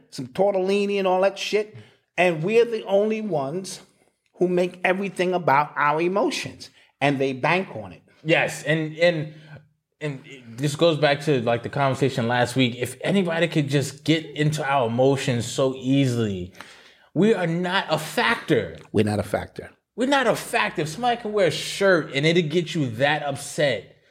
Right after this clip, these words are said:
Speaker 2: we're not a factor for
Speaker 1: Yes.
Speaker 2: anything, for any real, real battles, real
Speaker 1: And
Speaker 2: legal battles, real political battles that we're gonna have to go through.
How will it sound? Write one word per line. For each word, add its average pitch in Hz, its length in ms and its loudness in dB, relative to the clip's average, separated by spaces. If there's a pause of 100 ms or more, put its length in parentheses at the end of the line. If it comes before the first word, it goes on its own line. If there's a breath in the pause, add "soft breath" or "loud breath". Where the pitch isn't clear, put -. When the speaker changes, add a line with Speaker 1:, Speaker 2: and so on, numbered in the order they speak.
(340 soft breath)
Speaker 2:
we're 156 120 -16
not 196 180 -10
a 120 40 -10
factor 156 760 -8
for - 60 -10
Speaker 1:
Yes. - 240 2
Speaker 2:
anything, 175 640 0
for 151 220 -2
any 175 280 -2
real, 170 800 2
real 170 340 4
battles, 156 560 2
real 165 200 2
Speaker 1:
And 165 100 0
Speaker 2:
legal 170 280 2
battles, 156 560 0
real 180 220 4
political 165 480 0
battles 151 300 2
that 147 100 -4
we're 147 80 -8
gonna 151 160 -4
have 151 200 -4
to 160 40 -6
go 185 240 4
through. 104 340 -6